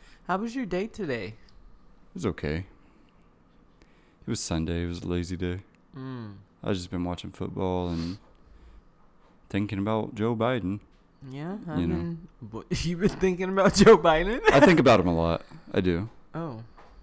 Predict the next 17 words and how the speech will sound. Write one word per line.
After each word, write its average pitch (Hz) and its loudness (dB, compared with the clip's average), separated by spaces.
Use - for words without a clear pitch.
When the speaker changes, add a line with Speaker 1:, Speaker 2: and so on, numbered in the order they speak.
Speaker 1:
okay. 147 -12
Speaker 2:
Yeah. 78 -4
I 120 6
heard 196 4
somewhere 139 4
that 104 4
he 104 -2
had 107 2
the 95 2
top 107 -2
of 95 0
his 80 -8
head 101 0
removed 85 0
for 110 0
the 85 -2
surgery. 90 -4